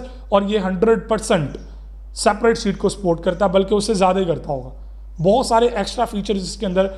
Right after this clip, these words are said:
हैं जो कि separate sheet में available नहीं होने चाहिए, लेकिन हैं, services हैं।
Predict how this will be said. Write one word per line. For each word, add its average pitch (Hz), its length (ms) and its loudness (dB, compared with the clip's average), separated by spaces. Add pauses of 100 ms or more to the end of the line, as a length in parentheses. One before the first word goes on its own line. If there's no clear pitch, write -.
(260)
हैं 190 180 4
जो 202 160 2
कि 202 140 -2
separate 196 380 -2
sheet 180 200 -4
में 180 120 0
available 175 480 2
नहीं 196 180 0
होने 151 220 0
चाहिए, 143 280 -8 (260)
लेकिन 180 200 -2
हैं, 226 400 0 (160)
services 254 500 0
हैं। - 340 -4